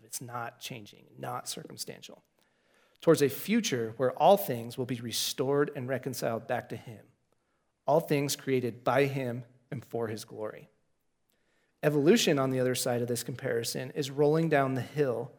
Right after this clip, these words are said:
of chance and survival of the fittest, towards a future where the sun burns out, cold and darkness eventually conquer over light and life. If you ask me, that is a future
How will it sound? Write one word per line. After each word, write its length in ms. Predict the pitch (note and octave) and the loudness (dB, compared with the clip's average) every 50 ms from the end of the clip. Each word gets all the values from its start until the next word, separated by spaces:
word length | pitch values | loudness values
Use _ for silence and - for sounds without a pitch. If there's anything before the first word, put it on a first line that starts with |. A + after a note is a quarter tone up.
| _ _ _ _ _ _ - | _ _ _ _ _ _ -8
of 120 | B2 B2 | -8 -4
chance 640 | - - - - D3 C#3 D3 E3 F#3 - - - - - _ _ _ _ _ | -2 -4 -2 -2 -4 -4 -6 -4 -4 -4 -4 -4 -8 -12 _ _ _ _ _
and 100 | - A#2+ | -6 -4
survival 520 | - - C3 A2 C3 B2+ B2+ C3 B2+ C3 B2 | -4 -4 -4 -2 0 0 0 2 2 0 -2
of 60 | A#2 | -2
the 80 | B2 | -6
fittest, 600 | - - - - C3 - - D#3 - - - - - _ _ _ _ _ _ _ _ _ _ _ | -8 -6 -4 -4 -4 -4 -6 -8 -8 -8 -8 -10 -12 _ _ _ _ _ _ _ _ _ _ _
towards 260 | - E3+ E3 - C#3+ | 0 2 2 2 2
a 60 | C3 | -2
future 720 | B2+ - - - G#3 G#3+ G#3 - - C3+ B2 A#2+ - - - _ _ _ _ _ | -2 -6 -4 -2 0 0 0 0 -2 -2 -4 -4 -8 -12 -18 _ _ _ _ _
where 120 | - B2+ | -8 -6
the 60 | B2 A#2 | -2 0
sun 340 | - - - D3+ D3 D3+ | 0 2 2 2 2 2
burns 280 | C3+ D3 C#3+ D3 D3 C#3 | 2 0 0 0 0 0
out, 340 | C3+ A2+ G#2+ G#2 - - - - _ _ _ _ _ _ _ _ _ _ _ _ _ _ | 0 0 0 -2 -6 -10 -16 -20 _ _ _ _ _ _ _ _ _ _ _ _ _ _
cold 320 | - - - E3+ E3+ D#3+ F3 | -20 0 4 6 6 6 6
and 140 | F3 D#3+ - | 2 4 4
darkness 640 | D3+ C#3 C#3 C#3 - - - - - - - - - _ _ - | 6 6 6 4 0 -8 -10 -8 -6 -6 -6 -6 -8 _ _ -16
eventually 400 | C3 A#2+ D3+ C#3 B2 - C#3+ C3+ | -4 -2 -2 -2 0 0 -2 -2
conquer 600 | C#3 - - D3 C#3+ C3+ C3 C3 A2 G#2+ B2+ - _ _ | -4 -6 -4 -4 -4 -4 -4 -6 -8 -8 -10 -14 _ _
over 240 | C3+ A#2+ A2+ A2+ G#2+ | -10 -8 -6 -8 -6
light 320 | G#2+ A#2 A#2 A2+ A2 - - - | -4 -2 -2 -2 -4 -6 -12 -18
and 140 | A2 G#2+ G#2+ | -20 -20 -18
life. 280 | A2 G#2+ G#2 A2+ - _ _ _ _ _ _ _ _ _ _ _ _ _ _ _ _ _ _ _ _ _ _ _ | -18 -18 -18 -20 -20 _ _ _ _ _ _ _ _ _ _ _ _ _ _ _ _ _ _ _ _ _ _ _
If 100 | - - | -6 2
you 80 | D#3+ D#3 | 8 10
ask 300 | D#3+ E3 D#3+ - - - | 10 10 10 6 0 -2
me, 300 | D3+ D3 C#3+ C#3 D#3 - - - - _ _ _ _ _ _ _ _ | -2 -2 0 -2 -4 -6 -10 -18 -20 _ _ _ _ _ _ _ _
that 120 | C3 C#3 C#3+ | 0 2 2
is 140 | C3 - | 2 0
a 40 | C#3 | -4
future 600 | - - - - D#3+ - - - B2 A#2+ A#2+ B2 | -6 -6 -6 -6 -4 -4 -4 -6 -6 -8 -8 -10